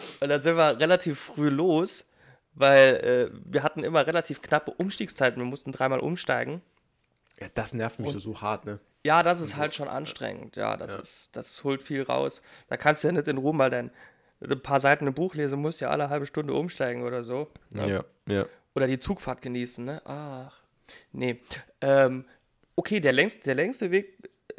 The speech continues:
Speaker 1: mit einem Zug war anderthalb Stunden.
Speaker 2: Mhm.
Speaker 1: Und, ja, gut, Montagmorgens, ne, Berufsverkehr, anderthalb Stunden halt gestanden, ne?
Speaker 2: Mhm.
Speaker 1: Mega Abfuck. War ich schon ein
Speaker 2: Ja.
Speaker 1: bisschen pissig, ne? Und dann waren wir einfach vier Stunden vorm Flug,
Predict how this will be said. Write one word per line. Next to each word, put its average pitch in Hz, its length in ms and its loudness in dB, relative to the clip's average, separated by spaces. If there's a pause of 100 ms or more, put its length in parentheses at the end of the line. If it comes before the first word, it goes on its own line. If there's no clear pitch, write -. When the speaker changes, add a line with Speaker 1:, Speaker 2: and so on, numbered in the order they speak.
Speaker 1:
mit 156 220 -4
einem 175 240 0
Zug - 260 -10
war 139 120 -2
anderthalb 165 360 0
Stunden. 269 580 -2 (460)
Speaker 2:
Mhm. 135 420 -2
Speaker 1:
Und, 143 260 2 (180)
ja, 135 280 2
gut, - 280 -8
Montagmorgens, 147 760 0
ne, 151 120 -2
Berufsverkehr, 165 800 0
anderthalb 143 360 4
Stunden 135 280 -4
halt 123 140 0
gestanden, 113 460 -4
ne? 143 160 -4 (680)
Speaker 2:
Mhm. 113 380 -6
Speaker 1:
Mega 135 320 0
Abfuck. - 340 -4 (640)
War 143 140 10
ich 165 80 6
schon 175 140 4
ein - 20 -6
Speaker 2:
Ja. 180 100 4
Speaker 1:
bisschen 165 220 0
pissig, 269 500 -2 (500)
ne? 190 220 0 (440)
Und 143 120 -6
dann 147 160 4
waren 156 160 6
wir 151 120 -2
einfach 147 260 -2
vier 185 280 2
Stunden 151 320 -2
vorm 139 220 -4
Flug, 147 340 -6